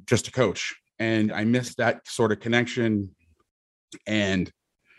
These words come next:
I, and I also hated, like, the frat boy jerk, uh, vibe of some of the colleges. And I was just like, "You know, this is not for me. I lived in this really kick-ass area. I'm going back."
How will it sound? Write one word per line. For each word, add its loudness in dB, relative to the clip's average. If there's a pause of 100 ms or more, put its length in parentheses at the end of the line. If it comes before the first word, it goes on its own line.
(520)
I, 0
and 2
I 2
also -2
hated, -2
like, 0
the -8
frat 0
boy 0 (800)
jerk, -2 (220)
uh, 2 (920)
vibe 0
of -8
some 0
of 4
the -2
colleges. -2 (120)
And 0
I 0
was -6
just -12
like, -12
"You 0
know, 2
this -4
is -4
not 2
for -10
me. 0
I 2
lived -2
in 2
this -4
really 0
kick-ass -2
area. 2
I'm 0
going -2
back." 0